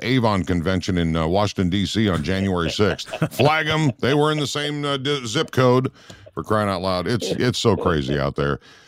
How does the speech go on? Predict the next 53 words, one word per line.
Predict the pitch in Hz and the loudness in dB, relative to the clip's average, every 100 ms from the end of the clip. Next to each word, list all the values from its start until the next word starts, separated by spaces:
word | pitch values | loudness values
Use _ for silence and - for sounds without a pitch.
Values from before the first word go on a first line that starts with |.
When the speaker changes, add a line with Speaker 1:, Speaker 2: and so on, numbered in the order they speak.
| - - 160 156 | -20 -16 -12 -6
Speaker 1:
Sam, | - 147 160 147 | 0 2 2 4
we | 127 | 2
appreciate | 151 165 139 151 - | 2 2 2 2 2
Speaker 2:
Yeah. | |
Speaker 1:
all | 143 147 | 2 2
the | 143 | 0
information. | 120 123 131 - 120 | 0 0 0 0 0
Keep | - 156 | 0 0
up | 147 | 0
the | 123 | 0
good | 113 135 101 | 2 0 2
fight. | 131 123 131 - | 0 2 0 -2
And, | 117 110 107 | 0 0 2
uh, | 107 101 | 2 0
gun | 92 127 135 | 0 0 0
owners | 117 127 127 95 | 2 2 0 0
dot | 117 107 | 0 0
org | 113 123 110 | 0 0 0
is | 92 | 0
the | 101 | 2
website | 110 95 117 104 | 2 2 0 0
if | 87 | 0
you | |
wanna | 95 98 | 0 2
make | 101 98 | 0 0
a | |
donation | 87 87 92 127 - | 0 0 0 0 0
or | 107 82 | 0 0
just | 95 - | -2 -2
get | 98 | -4
connected | - 98 98 95 | -2 -4 -2 -2
to | 90 | 0
what | 95 | 0
they're | 98 82 | 0 0
doing | 98 104 104 - - _ | 2 2 0 -4 -20 _
in | 101 104 | -2 0
the | 95 | 0
fight | 107 78 60 | -2 -4 -4
for | - 92 | -2 0
our | 87 | 0
Second | - 107 92 92 | -2 -4 -2 -2
Amendment. | 90 85 71 62 | 0 -2 -4 -2
Uh, | 82 78 | -2 0
be | 123 | 2
well, | 123 131 120 | 2 2 0
Sam. | - 120 113 | -2 -2 -2
Thank | 123 101 | -4 -4
you | |
so | 104 120 | -2 0
much | 113 - | -2 0
for | 104 | 0
the | 92 | 2
help. | 92 78 | 0 0